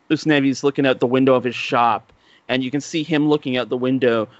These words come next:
but in the reflection of the window, you also see people dancing on the street, and I really like the,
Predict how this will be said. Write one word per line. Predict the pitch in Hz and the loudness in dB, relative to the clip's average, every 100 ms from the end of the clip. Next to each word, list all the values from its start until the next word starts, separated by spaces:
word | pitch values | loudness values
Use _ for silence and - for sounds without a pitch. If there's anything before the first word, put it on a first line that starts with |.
| - | -6
but | 120 | -2
in | 135 | 0
the | 127 | 0
reflection | 123 - 135 139 156 | -2 -2 -4 -2 -2
of | |
the | 135 | 0
window, | 131 131 | 0 0
you | 120 123 | 0 0
also | 123 127 | -2 -4
see | - | -10
people | 127 131 123 117 | -8 -8 -2 -2
dancing | 123 117 113 123 107 101 - _ _ - | 0 -2 0 0 0 -2 -8 _ _ -2
on | 117 | 0
the | 117 | 0
street, | - - 123 120 110 101 | -6 -10 -6 -4 -4 -4
and | 104 | -4
I | 110 | -4
really | 117 139 139 | -2 0 2
like | 131 120 - | 2 0 -4
the, | - | -8